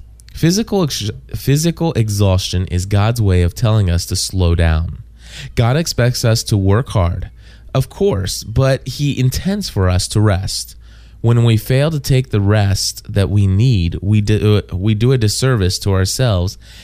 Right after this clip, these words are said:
and to our families. We live in a world that tempts us to stay up late,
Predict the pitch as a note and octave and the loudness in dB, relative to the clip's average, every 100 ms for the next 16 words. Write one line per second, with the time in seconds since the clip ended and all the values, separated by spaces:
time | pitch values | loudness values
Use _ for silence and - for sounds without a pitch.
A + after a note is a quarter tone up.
0 | - B2 C3+ D3 C#3 C3+ C#3+ B2 G2+ - | -4 -2 0 2 0 0 0 0 -2 -6
1 | - - - - - - - - B2+ G3+ | -14 -18 -20 -20 -20 -20 -14 0 2 2
2 | G3+ F3 D#3+ B2+ G#2 F2 E2+ C#2+ F#2 - | 0 0 2 2 2 2 0 0 -4 0
3 | D3 C#3 - B2+ - F2+ - A2 A#2 B2 | 0 0 0 -2 0 -4 -2 0 0 0
4 | G#2 E2+ - | 0 -2 -2